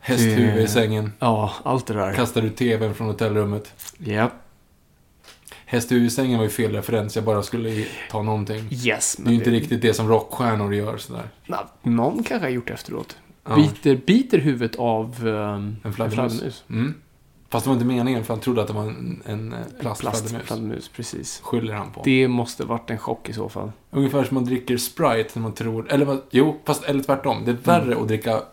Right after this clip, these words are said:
Speaker 1: kolsyrat vatten när man tror att det är Sprite.
Speaker 2: Mm.
Speaker 1: Kontra att dricka Sprite när man tror att det är kolsyrat vatten.
Speaker 2: Mm. Nej, just den här chocken. Man
Speaker 1: Ja,
Speaker 2: tror
Speaker 1: man
Speaker 2: att det är
Speaker 1: bara
Speaker 2: någonting
Speaker 1: tror att det är
Speaker 2: det
Speaker 1: någonting. Bara,
Speaker 2: egentligen
Speaker 1: "Vad, vad, vad händer där?"
Speaker 2: Hela hjärnan
Speaker 1: Mm.
Speaker 2: bara,
Speaker 1: Ja,
Speaker 2: "Usch."
Speaker 1: ja, det
Speaker 2: Ja,
Speaker 1: var
Speaker 2: du.
Speaker 1: jättemysigt.
Speaker 2: Det, det är så vår vecka har varit. Men, ehm, ja.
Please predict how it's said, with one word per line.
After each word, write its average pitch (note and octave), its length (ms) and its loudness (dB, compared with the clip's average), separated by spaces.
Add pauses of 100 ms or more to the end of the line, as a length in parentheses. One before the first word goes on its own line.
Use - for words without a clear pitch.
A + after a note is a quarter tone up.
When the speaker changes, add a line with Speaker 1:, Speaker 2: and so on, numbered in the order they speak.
(100)
Speaker 1:
kolsyrat A#2 420 2
vatten C3 280 -2
när A2+ 40 -4
man A2 100 -4
tror A2+ 140 -4
att A2+ 60 -6
det A2 60 -6
är - 20 -4
Sprite. - 320 -6 (160)
Speaker 2:
Mm. A#2 300 2
Speaker 1:
Kontra A2+ 340 2
att G#2+ 80 -2
dricka A2 280 -4
Sprite A2+ 240 -4
när G#2 80 -8
man G#2 100 -6
tror A#2 120 -8
att G#2+ 80 -8
det G#2+ 60 -8
är G#2 40 -8
kolsyrat - 340 -14
vatten. - 340 -14
Speaker 2:
Mm. B2+ 240 -4 (180)
Nej, B2+ 160 -4 (340)
just B2 200 -2
den A#2 100 -6
här A#2 60 -6
chocken. - 480 -6
Man - 80 -6
Speaker 1:
Ja, G#2+ 60 0
Speaker 2:
tror G#2+ 80 2
Speaker 1:
man A2 80 0
Speaker 2:
att A2 40 -2
det G#2+ 40 0
är - 20 2
Speaker 1:
bara A2 60 4
Speaker 2:
någonting C3 240 0
Speaker 1:
tror - 40 2
att B2 60 0
det A2+ 40 4
är A2 40 2
Speaker 2:
det A2+ 60 2
Speaker 1:
någonting. A2 260 0
Bara, G#2 120 2
Speaker 2:
egentligen F3 260 0
Speaker 1:
"Vad, F3 380 2
vad, B2+ 80 0
vad B2+ 100 0
händer B2 180 -2
där?" A#2 140 0
Speaker 2:
Hela A2+ 200 2
hjärnan B2 220 8
Speaker 1:
Mm. A#2+ 140 6
Speaker 2:
bara, G#2 220 0
Speaker 1:
Ja, D3+ 120 2
Speaker 2:
"Usch." D2+ 60 2 (300)
Speaker 1:
ja, A2+ 60 -4
det G#2+ 80 0
Speaker 2:
Ja, G2+ 60 -6
Speaker 1:
var A#2+ 100 -6
Speaker 2:
du. A2 120 -6
Speaker 1:
jättemysigt. C3 760 -10
Speaker 2:
Det, A2+ 140 4 (220)
det A#2 80 0
är A2+ 40 0
så A2 160 -6
vår G2 180 -6
vecka G2 260 -12
har F2+ 60 -10
varit. - 280 -14 (180)
Men, A#2+ 320 4
ehm, A#2 380 2 (640)
ja. B2+ 280 0